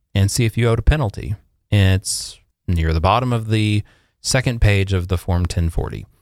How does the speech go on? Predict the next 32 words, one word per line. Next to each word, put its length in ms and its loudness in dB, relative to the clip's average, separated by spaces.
If 180 4
you 140 4
owed 120 2
a 40 0
penalty, 680 0
you're 140 2
probably 400 2
a 80 0
good 220 -4
candidate 560 0
for 440 0
either 500 0
A, 400 2
increasing 580 0
your 220 2
W 280 0
two 240 -2
withholdings, 800 -2
or 200 0
B, 520 2
making 480 0
estimated 560 -2
tax 320 -2
payments. 580 -6
Talk 260 2
to 100 -2
your 160 2
advisors, 520 0
talk 220 -2
to 100 -2
your 100 4
accountant, 560 -2